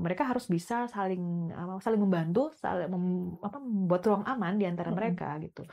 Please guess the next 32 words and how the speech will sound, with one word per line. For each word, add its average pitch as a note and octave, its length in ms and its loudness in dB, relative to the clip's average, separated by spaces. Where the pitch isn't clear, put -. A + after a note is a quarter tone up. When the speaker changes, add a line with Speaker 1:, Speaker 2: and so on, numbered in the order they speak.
Speaker 1:
Eee, D3+ 160 -6
kalau F3 240 -2
tidak A3+ 240 6
ya F#3 320 -2
mau F#3 140 0
kemana E3+ 260 -2
lagi G#3 480 0
gitu. - 120 -20
Seperti - 180 -10
itu. - 120 -12
Itu A#3 160 2
sih C4 140 2
yang A3 100 0
menurut F#3 160 -4
aku, B3 300 2
eee, G#3+ 160 -6
mungkin B3+ 320 -4
ciri - 260 -4
utama F#3+ 480 -2
itu D3 320 -8
yang E3+ 320 -4
membedakan, D#3 680 -2
eee, D#3+ 200 -10
dengan E3 460 -4
sektor E3 280 -12
yang D#3 160 -12
lain. D3+ 240 -14
Speaker 2:
Aku A#3+ 320 -4
balik G#3+ 160 2
lagi G#3+ 240 2
ke A3 240 0
permasalahan G#3 560 -4